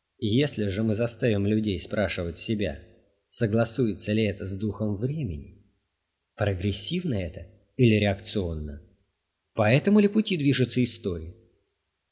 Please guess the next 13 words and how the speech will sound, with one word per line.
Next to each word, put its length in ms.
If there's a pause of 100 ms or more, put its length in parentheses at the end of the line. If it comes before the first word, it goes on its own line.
(160)
они 260
не 160
будут 340
обращать 560
внимания 500
на 160
то, 720
что 280
относится 560
к 80
делу. 400 (1600)
На 180
вопросы, 540